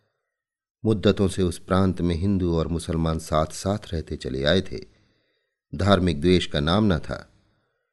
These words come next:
पठानों के जिगरे हमेशा लड़ते रहते थे। उनकी तलवारों पर कभी जंग न लगने पाता था। बात-बात पर उनके दिल संगठित हो जाते थे। शासन की कोई व्यवस्था न थी।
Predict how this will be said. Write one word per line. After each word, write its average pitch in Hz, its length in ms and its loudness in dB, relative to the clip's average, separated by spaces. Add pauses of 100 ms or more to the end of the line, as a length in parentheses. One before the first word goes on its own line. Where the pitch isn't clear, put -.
(280)
पठानों 113 420 4
के 104 120 -2
जिगरे 95 300 4
हमेशा 90 340 0
लड़ते 78 300 -2
रहते 80 300 -4
थे। - 380 -14 (680)
उनकी 107 280 2
तलवारों 90 520 4
पर 87 140 -2
कभी 76 420 -2 (680)
जंग 107 340 2
न 95 80 2
लगने 71 340 -2
पाता 64 340 -4
था। - 340 -10 (720)
बात-बात 90 720 4
पर 85 100 2
उनके 85 300 0
दिल 80 300 0
संगठित - 600 -4
हो 101 140 -6
जाते 64 380 -10
थे। - 60 -10 (760)
शासन 110 480 4
की 104 120 -4
कोई 85 220 2
व्यवस्था 76 460 -2
न 90 120 2
थी। - 300 -10